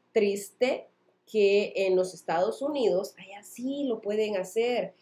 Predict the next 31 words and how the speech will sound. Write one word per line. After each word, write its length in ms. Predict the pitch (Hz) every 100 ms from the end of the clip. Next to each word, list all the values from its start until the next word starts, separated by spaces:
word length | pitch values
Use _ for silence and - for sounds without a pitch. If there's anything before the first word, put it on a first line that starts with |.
| _
Es 180 | - 277
cierto 520 | 247 220 214 277 262 -
que 320 | 190 190 190
en 260 | 196 190 190
la 360 | 185 185 185 -
Constitución 720 | 202 202 202 220 220 185 214
salvadoreña 680 | - 156 156 180 190 170 320 - _ _ _ _ _
dice 220 | - -
que 80 | 165
no 100 | 175
se 140 | 226
puede, 300 | 220 220 233
pero 280 | 262 311 311
para 380 | 330 320 320 320
eso 180 | 294 247
es 80 | -
que 220 | 220 208
han 240 | - 202
hecho 400 | 196 196 - - - _ _
la 460 | 190 202 202 202 -
resolución 1000 | - 190 190 190 - 185 160 - 185 202 -
los 360 | 165 160 160 -
de 120 | 160
la 240 | 156 139
Sala 240 | 156 170 175
de 60 |
lo 140 | 185 180
Constitucional, 880 | 175 175 170 165 214 220 240 285 - _ _ _ _ _
para 340 | 185 175 170
que 460 | - 170 165 151 135
ya 320 | 170 170 190